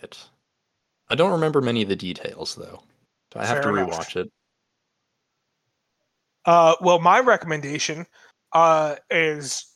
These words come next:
Speaker 2: for The Bourne Supremacy, which is one of my favorite w-,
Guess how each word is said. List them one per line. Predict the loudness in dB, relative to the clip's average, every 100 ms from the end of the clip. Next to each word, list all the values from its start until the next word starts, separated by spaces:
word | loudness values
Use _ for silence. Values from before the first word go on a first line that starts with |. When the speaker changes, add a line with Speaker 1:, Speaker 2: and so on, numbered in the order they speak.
| _ _
Speaker 2:
for | -6 -4 -2 -4 -10 -8
The | -10
Bourne | -4 0 2 2 0
Supremacy, | -2 -2 -4 -4 -2 0 -2 -6 -10 _ _ _ _ _
which | -4 -2 0 -2 -4 -6 _ _ _ _ _ _
is | 0 0 0 -10 -14
one | -6 0 2
of | 0 0
my | 2 4 4 0
favorite | -2 -2 -2 -8 _ _ _ -18
w-, | -16